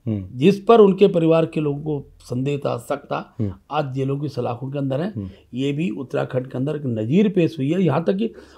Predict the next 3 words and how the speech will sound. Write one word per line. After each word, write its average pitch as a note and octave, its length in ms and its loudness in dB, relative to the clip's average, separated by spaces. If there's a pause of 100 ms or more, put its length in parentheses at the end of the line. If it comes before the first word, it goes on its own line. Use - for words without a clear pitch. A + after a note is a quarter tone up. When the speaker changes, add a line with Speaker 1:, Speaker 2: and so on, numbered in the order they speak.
(140)
Speaker 2:
उन A#3+ 160 8
परिवारों G3+ 760 6 (840)
को A3+ 400 10